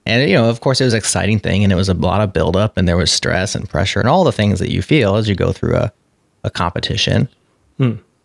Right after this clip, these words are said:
Speaker 1: And we went through the championship game, and we won, and we, you know, we jumped up and down, and they, they threw Gatorade at me or whatever. And then I asked him,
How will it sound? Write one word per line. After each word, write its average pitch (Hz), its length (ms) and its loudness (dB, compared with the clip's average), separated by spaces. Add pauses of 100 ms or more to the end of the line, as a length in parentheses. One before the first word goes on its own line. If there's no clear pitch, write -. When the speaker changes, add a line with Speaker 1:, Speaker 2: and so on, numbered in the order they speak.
(120)
Speaker 1:
And 117 420 2
we 107 80 4
went 107 220 0
through 95 80 0
the 95 80 0
championship 98 480 -2
game, 147 260 2
and 120 140 4
we 95 100 2
won, 151 500 4
and 98 160 2
we, 85 220 -2 (400)
you 98 80 -2
know, 95 180 4
we 92 140 0
jumped 92 320 -2
up - 140 -4
and - 100 -4
down, 135 460 2
and - 200 -2 (580)
they, - 200 -2
they - 140 -4 (360)
threw - 200 -4
Gatorade 120 360 2
at 123 160 2
me 117 140 2
or 113 80 2
whatever. 113 340 2 (800)
And 131 80 4
then 139 80 6
I 135 60 6
asked 143 280 0
him, 127 240 4